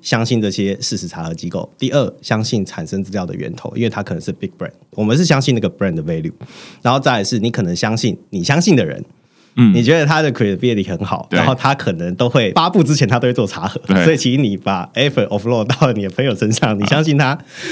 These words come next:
Speaker 1: 所以这是目前大家的现况。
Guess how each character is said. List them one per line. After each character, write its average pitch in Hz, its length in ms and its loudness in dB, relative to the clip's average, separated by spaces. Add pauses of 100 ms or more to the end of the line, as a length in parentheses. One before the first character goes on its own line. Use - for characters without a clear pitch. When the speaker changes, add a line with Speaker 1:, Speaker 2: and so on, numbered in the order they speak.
(120)
Speaker 1:
所 160 100 6
以 151 60 6
这 156 120 6
是 156 220 4
目 165 180 4
前 113 260 0
大 120 180 2
家 107 200 0
的 92 220 -4
现 110 240 0
况。 87 240 -2